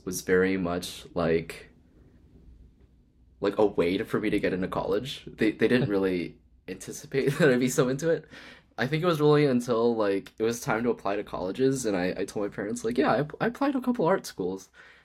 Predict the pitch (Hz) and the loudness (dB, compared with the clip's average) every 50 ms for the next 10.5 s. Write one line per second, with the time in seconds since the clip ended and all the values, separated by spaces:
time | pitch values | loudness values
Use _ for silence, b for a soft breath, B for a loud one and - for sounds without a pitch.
0 | B _ - - 117 117 120 120 110 104 101 101 120 113 104 107 156 160 151 156 | B _ -4 0 4 4 4 4 4 2 2 2 2 2 4 4 4 2 2 2
1 | 98 90 - 135 147 151 160 185 143 127 120 - 143 143 117 131 135 127 113 - | 0 -2 -2 -4 -2 2 2 2 2 2 0 0 0 0 2 2 0 0 0 0
2 | 117 151 151 - - B B B B B B B B B _ _ - _ - 104 | -2 -2 -2 -4 -10 B B B B B B B B B _ _ -18 _ -4 -2
3 | 107 107 104 101 101 101 98 98 98 98 92 - - - _ - 214 240 185 160 | -2 0 0 -2 -2 -2 -2 -2 -4 -6 -10 -12 -16 -16 _ 0 2 2 2 2
4 | 170 196 208 - 196 208 226 202 - 127 147 180 202 196 196 - 165 139 120 104 | 2 2 2 2 4 4 4 4 2 0 2 4 4 4 4 2 -2 -2 -2 -2
5 | 113 147 160 - - 101 95 92 95 92 92 92 95 92 90 - - - - - | -2 -2 -4 -2 -2 -2 0 2 2 4 4 2 2 0 -2 -2 -4 -4 -6 -8
6 | - _ _ _ _ _ - 110 101 117 117 113 120 113 - 98 101 98 92 98 | -14 _ _ _ _ _ 0 0 2 2 2 2 2 0 0 0 -2 0 2 4
7 | 101 101 101 98 98 98 92 92 92 90 - 76 - 92 90 92 - 90 87 82 | 4 6 4 4 2 0 -2 -2 0 0 -2 0 0 0 -2 0 0 -2 -2 0
8 | - 82 80 78 76 73 - - - - 69 65 57 - - b b b b b | 0 0 0 0 0 -2 -6 -8 -8 -6 -4 -4 -6 -8 -12 b b b b b
9 | b b 101 - 104 92 101 92 90 85 78 - 85 82 - - - - - 78 | b b -2 0 2 2 2 2 2 0 0 -2 -2 -4 -6 -10 -10 -10 -8 -8
10 | 80 - - 60 - - - - - - | -8 -6 -6 -8 -8 -8 -12 -16 -18 -20